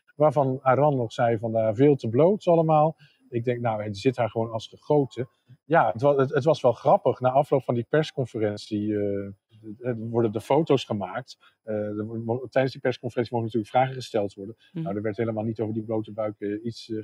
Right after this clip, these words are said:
Speaker 1: één, één vraag
Speaker 2: Nee,
Speaker 1: gesteld.
Speaker 2: natuurlijk niet.
Speaker 1: Eh, maar na afloop, eh, en A-, Aran stond daar dus bij,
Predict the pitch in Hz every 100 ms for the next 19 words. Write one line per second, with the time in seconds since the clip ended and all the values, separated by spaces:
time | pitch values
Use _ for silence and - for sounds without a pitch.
0 | - 120 - 113 117 117 - 143 143 113
1 | 113 131 139 135 - - - 127 123 123
2 | 123 - _ 127 143 135 135 127 123 -
3 | 156 170 135 127 117 120 117 123 113 120
4 | 123 - 110 123 143 - 117 107 101 101
5 | 98 123 107